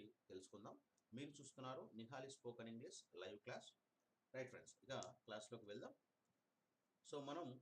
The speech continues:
whom అనే క్వశ్చన్ వర్డ్‌తో కొన్ని ప్రశ్నలను, ఎగ్జాంపుల్స్ ఇప్పుడు చూద్దాం. నీకు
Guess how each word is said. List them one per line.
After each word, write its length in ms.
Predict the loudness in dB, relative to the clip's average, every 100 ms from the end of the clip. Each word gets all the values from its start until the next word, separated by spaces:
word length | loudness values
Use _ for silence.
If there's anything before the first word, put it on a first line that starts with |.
| -10 _ _ _
whom 220 | 2 6
అనే 160 | 6 6
క్వశ్చన్ 340 | 2 -4 -2 0
వర్డ్‌తో 300 | 0 2 2 2 -2 _
కొన్ని 260 | 0 0 -2 -6 _
ప్రశ్నలను, 420 | -8 -6 -4 -4 -4 -8 -8
ఎగ్జాంపుల్స్ 460 | -2 -2 -2 -8
ఇప్పుడు 180 | -12 -8
చూద్దాం. 300 | -8 -8 -10 _ _ _ _ _ _ _ _ _ _ _ _ _ _ -4
నీకు 400 | 4 6 10